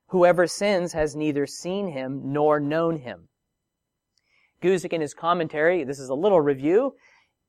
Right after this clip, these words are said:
he had written a quote from Stott that says, "The present tense in the Greek verb is implied habit, continuity, continuity, excuse me, unbroken sequence." So a child of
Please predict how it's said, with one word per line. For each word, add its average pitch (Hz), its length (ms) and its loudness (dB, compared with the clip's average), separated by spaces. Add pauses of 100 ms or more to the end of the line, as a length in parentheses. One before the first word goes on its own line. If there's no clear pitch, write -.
(260)
he 156 220 -2
had 151 160 0
written 165 420 0 (380)
a 131 140 -4
quote 175 340 4
from 139 180 -2
Stott - 640 4
that 143 200 -2
says, 151 380 2 (280)
"The 151 80 0
present 226 500 2
tense 196 300 -4
in 180 80 -2
the 156 80 0
Greek 156 320 0
verb 147 340 4 (300)
is 156 260 -2
implied 135 480 2
habit, 156 560 -2 (320)
continuity, 147 1000 -2 (100)
continuity, 156 560 0
excuse 135 340 -6
me, 127 200 -10 (320)
unbroken 185 640 4
sequence." - 680 -12 (300)
So 190 140 4
a 175 40 6
child 254 320 4
of 202 140 4